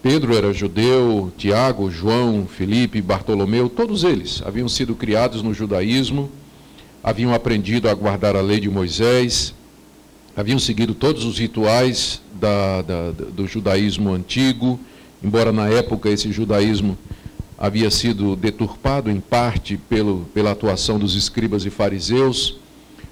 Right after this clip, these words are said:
mas era basicamente aquilo que estava no Antigo Testamento. Esses judeus creram que Jesus era o Messias e o receberam como o seu Senhor e Salvador.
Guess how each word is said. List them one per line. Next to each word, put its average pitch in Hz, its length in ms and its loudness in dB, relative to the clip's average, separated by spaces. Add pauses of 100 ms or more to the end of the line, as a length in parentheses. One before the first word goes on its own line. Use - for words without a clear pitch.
mas 127 160 0
era 120 160 4
basicamente 110 640 2
aquilo 104 260 0
que - 80 -10
estava 101 320 0
no 98 160 2
Antigo 101 300 -2
Testamento. 104 640 -2 (760)
Esses 202 320 2
judeus 185 760 2
creram 185 320 4
que 190 120 -2
Jesus 175 520 2
era 165 200 4
o 180 120 2
Messias 185 880 0 (1000)
e 147 140 2
o - 20 4
receberam 160 640 2
como 160 500 2
o 139 160 2
seu 139 280 0
Senhor 127 400 2
e 131 40 0
Salvador. 131 640 0